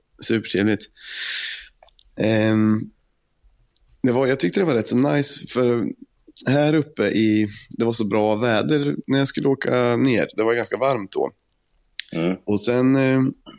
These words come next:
Speaker 1: jag blev nästan positivt överraskad att det var lite kallt och regnigt när man kom fram till Norrköping och skulle se matchen.
Speaker 2: <clears throat> Ja, just det.
Speaker 1: Det var lite nice.
Speaker 2: Var det nice?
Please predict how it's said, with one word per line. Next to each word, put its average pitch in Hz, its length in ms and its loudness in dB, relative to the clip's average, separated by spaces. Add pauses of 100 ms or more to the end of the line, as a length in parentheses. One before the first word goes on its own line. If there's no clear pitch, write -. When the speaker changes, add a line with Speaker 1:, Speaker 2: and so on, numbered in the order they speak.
(840)
Speaker 1:
jag 127 100 0
blev 120 140 2
nästan 120 320 0
positivt 117 680 -2
överraskad 101 520 0
att 101 80 -2
det 107 80 0
var 90 100 2
lite 92 160 -2
kallt 98 400 0
och 95 80 2
regnigt 120 600 0
när - 80 -2
man 135 140 2
kom 113 160 0
fram 82 160 -2
till 101 100 -10
Norrköping 95 460 -2
och 92 100 -8
skulle 90 200 -6
se 90 160 -2
matchen. 101 420 0
Speaker 2:
<clears throat> - 1160 -14 (360)
Ja, 71 160 -2
just - 180 -6
det. - 80 -8 (720)
Speaker 1:
Det 107 60 0
var 117 80 -2
lite 120 160 0
nice. - 500 0 (1120)
Speaker 2:
Var 113 140 0
det 131 320 2
nice? - 320 -2